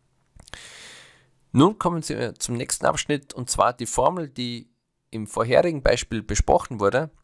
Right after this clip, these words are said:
entspricht ja genau den Kriterien. Wenn es mindestens ein anderes Zeichen in einer Zelle gibt,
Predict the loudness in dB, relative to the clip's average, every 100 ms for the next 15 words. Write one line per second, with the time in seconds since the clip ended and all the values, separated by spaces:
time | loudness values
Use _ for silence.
0 | _ _ -10 -6 -2 -2 0 -2 2 2
1 | 2 0 -10 -8 2 4 4 -2 _ _
2 | _ _ _ _ _ _ -2 0 0 -4
3 | -10 -4 -4 -2 -4 -4 -6 -6 -2 -2
4 | -2 -10 -2 -2 -2 -8 -12 -8 -6 -6
5 | -4 -4 -4 -4 -8 -12 -16